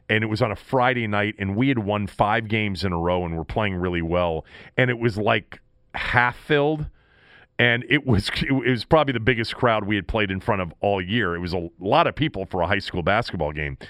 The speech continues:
But the old Whitman Dome, it was ugly. I know it was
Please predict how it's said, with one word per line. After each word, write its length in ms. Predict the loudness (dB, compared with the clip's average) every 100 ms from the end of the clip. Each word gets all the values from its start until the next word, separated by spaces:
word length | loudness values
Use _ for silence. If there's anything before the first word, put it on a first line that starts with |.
| -18 -20 0
But 160 | 0
the 100 | 4
old 220 | 2 2 0
Whitman 380 | 0 0 0 -2
Dome, 380 | 0 0 -2 -4 _
it 80 | 2
was 200 | 2 0 2
ugly. 460 | 2 4 0 0
I 140 | 2 4
know 160 | 4
it 60 | 2
was 220 | 0 -2